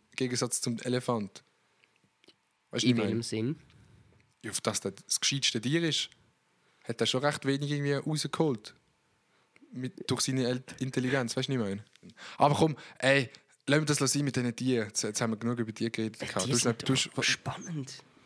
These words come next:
Speaker 1: Komm, wir reden, ja, komm, wir reden weiter über Tiere, und zwar die Swiss Music Awards.
Speaker 2: Mm,
Speaker 1: Yay.
Speaker 2: ja.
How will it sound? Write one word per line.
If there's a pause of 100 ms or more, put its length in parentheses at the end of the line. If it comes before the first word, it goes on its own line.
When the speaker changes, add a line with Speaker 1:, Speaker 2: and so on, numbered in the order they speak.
(540)
Speaker 1:
Komm,
wir
reden, (200)
ja,
komm,
wir
reden
weiter
über
Tiere,
und
zwar
die
Swiss
Music
Awards.
Speaker 2:
Mm,
Speaker 1:
Yay.
Speaker 2:
ja.